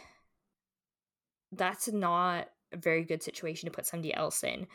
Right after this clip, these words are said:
And, like, the golden rule, like, just make, why,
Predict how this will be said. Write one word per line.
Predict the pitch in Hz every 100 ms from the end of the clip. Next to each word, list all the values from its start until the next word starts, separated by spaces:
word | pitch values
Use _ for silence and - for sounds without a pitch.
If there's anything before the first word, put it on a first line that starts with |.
| - - - _ -
And, | 175 165 160 160 156 - 226 - _ _ _ _ _ _ _ -
like, | 226 226 - _ _ -
the | 269
golden | 320 359 339 254
rule, | 233 330 170 175
like, | 175 -
just | 240 247
make, | 208 214 - _ _ _ - -
why, | 214 202 202